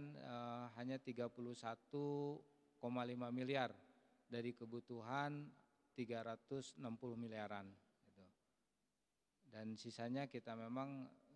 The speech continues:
digeser ke tahun depan juga. Saya kira dari pertanyaan ini, eh, sudah terjawab. Apa-apa yang diperlukan dari informasi dari Dinas Bina Marga,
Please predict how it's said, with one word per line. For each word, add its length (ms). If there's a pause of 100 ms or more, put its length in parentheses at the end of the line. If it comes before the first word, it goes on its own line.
(120)
digeser 680
ke 140
tahun 240
depan 240
juga. 320 (2000)
Saya 80
kira 320
dari 240
pertanyaan 480
ini, 400
eh, 560
sudah 400 (320)
terjawab. 1040 (1800)
Apa-apa 400
yang 400
diperlukan 800
dari 240
informasi 560
dari 320
Dinas 320
Bina 240
Marga, 400